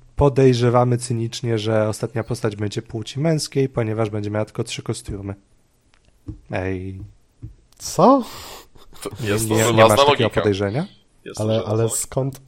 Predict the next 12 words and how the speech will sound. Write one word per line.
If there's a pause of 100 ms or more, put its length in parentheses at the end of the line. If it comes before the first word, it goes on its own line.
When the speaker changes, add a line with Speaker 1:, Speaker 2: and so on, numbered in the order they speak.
(280)
Speaker 2:
skąd
wniosek,
że
będzie
miała
tylko,
to
znaczy
ten (300)
roadmapa
Capcomu
już,